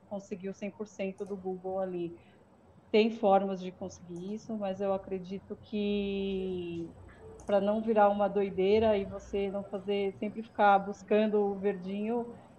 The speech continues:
eu não levaria ferro e fogo, não.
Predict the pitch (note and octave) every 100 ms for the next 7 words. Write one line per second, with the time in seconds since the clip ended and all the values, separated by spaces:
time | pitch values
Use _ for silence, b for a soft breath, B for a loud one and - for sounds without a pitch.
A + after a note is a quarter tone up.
0 | G3 G3 G#3 G#3 G3+ G3+ G3+ G#3 G#3 G3+
1 | G3 G#3 G3+ G#3 - G#3 G3+ A3 E3+ E3
2 | -